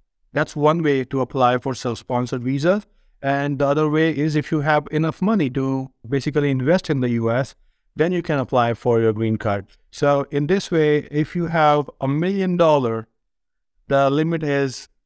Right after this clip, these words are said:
one million and fifty thousand dollars. But I simply say if you, if you have a million dollars,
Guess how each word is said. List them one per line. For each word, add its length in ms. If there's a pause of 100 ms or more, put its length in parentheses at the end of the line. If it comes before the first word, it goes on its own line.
(140)
one 240
million 260
and 80
fifty 280
thousand 360
dollars. 400
But 340
I 160
simply 420
say 200
if 100
you, 160
if 120
you 120
have 80
a 120
million 340
dollars, 500